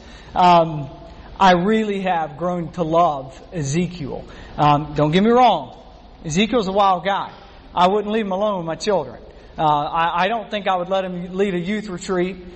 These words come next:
and certainly not a women's ministry devotional. Um, he's wild. Uh, but I'm gonna tell you, you're gonna see this.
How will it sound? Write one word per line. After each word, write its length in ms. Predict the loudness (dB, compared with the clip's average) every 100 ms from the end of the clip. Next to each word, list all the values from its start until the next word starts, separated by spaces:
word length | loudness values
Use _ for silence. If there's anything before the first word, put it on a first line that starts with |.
| -8
and 180 | -2 -2
certainly 400 | 2 0 0 -2
not 180 | 0 0
a 60 | -2
women's 380 | -4 -4 -6
ministry 460 | -4 -4 -4 -4 -4
devotional. 580 | 2 4 4 2 -8 -10 -14 -20 -2
Um, 400 | 2 4 2 -2 -12 -4
he's 180 | 0
wild. 420 | 4 4 4 -2 -14 -20 -20 -4
Uh, 320 | 2 2 2 -2 -12 -8 0
but 120 | 2
I'm 100 | 2
gonna 120 | 0
tell 180 | 0 0
you, 160 | 0 -12 -20 -20 -20 -20 -6
you're 180 | 2 4
gonna 140 | 4 0
see 320 | -4 -4 -6
this. 520 | -8 -12 -14 -14 -14